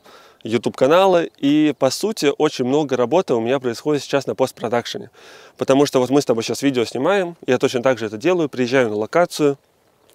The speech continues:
съемочку одну сделал в начале дня, в конце дня еще одну съемочку сделал, а потом, чтобы все это смонтировать, мне там нужна, допустим, неделя.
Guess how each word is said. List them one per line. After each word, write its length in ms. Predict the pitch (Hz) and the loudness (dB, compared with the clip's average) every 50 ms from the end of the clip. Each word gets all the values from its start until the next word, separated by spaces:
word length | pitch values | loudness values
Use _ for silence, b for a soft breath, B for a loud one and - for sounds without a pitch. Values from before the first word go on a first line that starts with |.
| - - | -16 -8
съемочку 500 | - - 147 139 131 110 - - - 123 | -2 2 4 4 4 4 0 0 -2 0
одну 180 | 123 120 113 | 0 0 0
сделал 420 | 101 107 139 170 180 175 170 170 - _ | 0 2 4 4 4 4 2 -2 -6 _
в 60 | - 139 | -2 0
начале 380 | 143 135 - 156 147 135 139 127 | 0 2 4 2 2 2 2 0
дня, 240 | 143 139 131 127 - b b b b b b | 0 0 0 -2 -6 b b b b b b
в 40 | - | 0
конце 300 | 143 135 - - 143 123 | 0 2 4 4 2 4
дня 140 | 120 113 | 4 2
еще 200 | 107 - - 170 180 | 0 0 2 0 2
одну 140 | 165 160 143 | 2 0 -2
съемочку 500 | - 160 151 147 139 - - - 131 120 | 0 0 0 0 0 -2 -4 -4 -6 -2
сделал, 380 | 113 139 143 139 135 127 - b b b b | 0 2 4 4 4 2 0 b b b b
а 100 | b 117 | b 0
потом, 200 | - 147 165 170 | 2 2 2 2
чтобы 260 | - - 156 139 147 | 2 0 0 0 0
все 140 | 131 - 156 | -2 -2 -2
это 120 | 147 156 135 | -2 -2 -2
смонтировать, 500 | - 151 151 - 208 208 175 127 - 117 | 0 -2 0 2 2 2 2 2 0 0
мне 160 | 123 147 151 | -2 -2 -2
там 160 | - 113 107 | -2 -4 -4
нужна, 300 | 117 117 113 135 135 123 | -4 -2 0 2 2 2
допустим, 400 | 110 107 - 131 123 - 170 196 | 2 -2 -6 -8 -10 -10 -8 -4
неделя. 440 | 113 131 120 117 123 113 98 101 | -4 -4 -2 -2 -2 -2 -4 -4